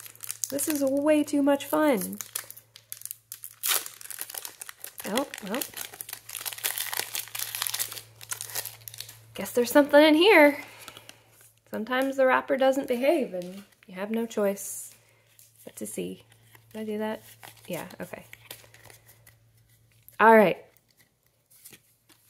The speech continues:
Carbink, Panic Mask, Abomasnow,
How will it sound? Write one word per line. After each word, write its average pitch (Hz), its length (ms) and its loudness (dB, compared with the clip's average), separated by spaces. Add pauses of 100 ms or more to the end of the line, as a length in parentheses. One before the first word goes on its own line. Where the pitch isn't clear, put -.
(140)
Carbink, 220 500 0 (1160)
Panic - 400 -6
Mask, - 640 -14 (680)
Abomasnow, 143 760 -8